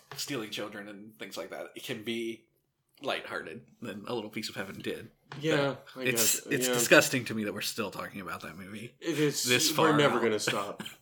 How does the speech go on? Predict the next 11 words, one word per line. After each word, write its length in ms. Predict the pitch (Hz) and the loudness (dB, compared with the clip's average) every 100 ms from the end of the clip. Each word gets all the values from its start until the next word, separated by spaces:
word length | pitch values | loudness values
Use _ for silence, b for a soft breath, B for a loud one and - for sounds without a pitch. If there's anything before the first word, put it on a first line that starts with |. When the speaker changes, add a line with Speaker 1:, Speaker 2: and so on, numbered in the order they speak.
| - B B B B _ _ _ | -16 B B B B _ _ _
Speaker 2:
But 120 | 139 | 4
this 160 | 208 220 | 4 6
movie 240 | 254 202 | 2 2
was 120 | 151 | 0
just 240 | 135 120 - | 2 2 0
truly, 580 | - - 151 139 139 135 | -4 2 4 4 4 0
truly 460 | 135 139 123 120 113 | -2 0 2 2 0
capital 480 | - 135 139 143 | 0 0 2 0
B 280 | 127 123 113 | 0 0 -2
bizarre. 760 | 113 120 101 104 98 95 - 113 | -2 -2 -2 -4 -6 -6 -6 -6
Speaker 1:
Yep. 300 | 113 104 | -4 -4